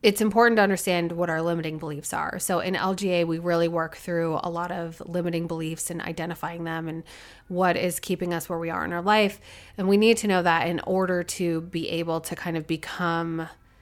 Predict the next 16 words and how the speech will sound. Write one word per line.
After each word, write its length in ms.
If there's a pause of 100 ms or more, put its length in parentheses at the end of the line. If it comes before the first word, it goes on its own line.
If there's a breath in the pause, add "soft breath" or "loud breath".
(300 soft breath)
and 180
feel 320
the 80
way 140
we 100
want 220
to 40
feel 280
inside 360
of 120
our 80
life. 400 (100)
And 200
to 60
get 300
there 480